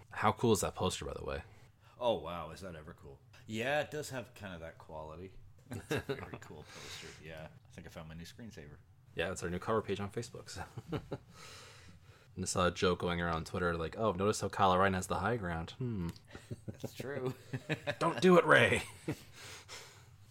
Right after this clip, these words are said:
Speaker 1: Yeah, no, I've, I've been on Team Double Saber for Rey for a long time, like, since she first picked up the saber in Force Awakens.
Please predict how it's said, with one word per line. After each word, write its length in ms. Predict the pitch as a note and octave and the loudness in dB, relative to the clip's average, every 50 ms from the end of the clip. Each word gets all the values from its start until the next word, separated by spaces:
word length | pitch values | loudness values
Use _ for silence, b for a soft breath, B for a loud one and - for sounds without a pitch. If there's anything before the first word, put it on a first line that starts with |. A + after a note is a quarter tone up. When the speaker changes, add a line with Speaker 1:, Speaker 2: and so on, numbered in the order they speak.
| - - - | -18 -12 -6
Speaker 1:
Yeah, 180 | G2+ G2+ A2+ | -2 -2 0
no, 120 | A#2 A2 G#2 | 2 2 4
I've, 240 | G2+ A2+ B2 C3+ - | 4 4 4 4 6
I've 160 | A2+ B2 C3 | 4 6 6
been 120 | - - D3 | 4 4 4
on 120 | C#3 B2 | 4 4
Team 580 | - - - A#2+ A2+ A2 G#2+ G2+ G2+ F#2+ F2+ - - - - | 2 2 4 4 6 6 6 4 4 2 0 -2 -8 -4 2
Double 240 | - G2+ F#2+ G#2 G2 | 2 4 4 2 2
Saber 340 | - - G2 G2 G2+ G#2 | 4 4 4 4 4 2
for 180 | G2 - - F#2 | 0 0 -2 -2
Rey 280 | E2+ F2 F2 F2 F#2 F#2+ | 0 2 2 2 2 0
for 220 | - - F#2+ F2 | 0 -2 -2 -2
a 60 | E2+ E2 | -2 -2
long 640 | E2+ E2+ E2+ F2+ F#2 F#2 F#2 F#2 F#2 F#2 F#2 F#2 F#2 | -2 0 0 0 0 0 0 0 -2 -2 -2 -4 -4
time, 320 | - F#2 F2+ F2+ G#2 G#2 | -4 -2 -2 -2 -2 -2
like, 120 | G2 F2+ F#2+ | -2 -4 -4
since 220 | - F#2+ F2+ - | -6 -6 -6 -8
she 100 | - A2+ | -8 -8
first 360 | - - F#2 F2 E2+ - - | -4 -2 -2 -2 -2 -2 -4
picked 180 | - G2 F2+ - | -6 -6 -2 -2
up 120 | F2+ - - | -2 -2 -2
the 60 | F#2 | -4
saber 300 | - - F2+ F#2 F2+ F2 | -2 0 0 0 0 -2
in 60 | E2+ | -2
Force 260 | - - E2+ F2+ G#2 | -2 -4 -4 -4 -2
Awakens. 440 | G#2 F#2+ F#2 G2 - - A2+ - | 0 0 0 0 0 -2 -4 -4